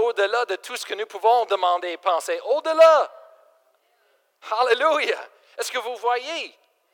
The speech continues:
C'est pour ça, dans, dans la Bible, on voit en deux Corinthiens chapitre neuf, verset six, ça dit,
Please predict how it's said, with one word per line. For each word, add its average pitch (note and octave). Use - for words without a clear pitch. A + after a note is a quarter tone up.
C'est C#4+
pour B3
ça, D4+
dans, A3+
dans A3+
la F#3+
Bible, B3
on E3+
voit G3+
en -
deux G#3+
Corinthiens G3
chapitre F3+
neuf, F3
verset D#3+
six, G#3
ça F#3+
dit, G3+